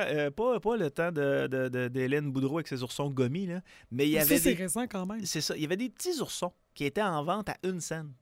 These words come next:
Speaker 2: Euh, solo ?
Speaker 1: Euh, solo. Puis c'était comme dans une petite boîte, puis c'était à l'endroit où on met maintenant les palettes de chocolat puis les gommes, là.
Speaker 2: Ah ouais ?
Speaker 1: Donc, ce que tu faisais, c'est que, euh, tu disais, « Ben, je vais te prendre, euh, trente petits oursons. »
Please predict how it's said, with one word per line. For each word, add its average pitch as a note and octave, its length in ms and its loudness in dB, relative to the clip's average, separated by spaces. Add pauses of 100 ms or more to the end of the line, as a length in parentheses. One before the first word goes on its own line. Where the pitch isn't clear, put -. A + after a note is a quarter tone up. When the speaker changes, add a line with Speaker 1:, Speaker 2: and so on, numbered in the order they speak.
(600)
Speaker 2:
Euh, C#4 220 -4
solo ? D#4 340 6 (580)
Speaker 1:
Euh, B2 180 2
solo. A3+ 580 6 (280)
Puis A3 240 0
c'était G3 440 -2
comme F#3+ 240 2
dans E3 140 2
une D3+ 140 0
petite - 200 -6
boîte, C#3+ 460 4
puis - 80 -10
c'était D3+ 260 -2
à G#3+ 100 0
l'endroit C#3+ 460 2
où D#3 160 2
on C#3 120 2
met D#3 100 0
maintenant E3+ 260 -2
les F3 100 -4
palettes D3 220 -2
de C#3 80 0
chocolat C#3+ 360 -2
puis D3+ 120 -6
les A#2+ 140 0
gommes, A#2 340 -2
là. G2 160 -10
Speaker 2:
Ah E3+ 120 -10 (120)
ouais ? D#4 300 2 (340)
Speaker 1:
Donc, E3+ 240 6
ce - 80 -2
que F3+ 120 4
tu - 220 2
faisais, D3 500 2
c'est C3 200 -6
que, B2 140 -6
euh, A#2+ 480 2
tu A2+ 140 -10
disais, « A#2+ 260 -2
Ben, A#2+ 120 -2
je A2+ 100 -4
vais A2+ 60 -4
te - 60 -18
prendre, D3+ 360 -4
euh, A2 520 2 (720)
trente F3+ 580 4
petits D3 320 -2
oursons. » D3+ 440 0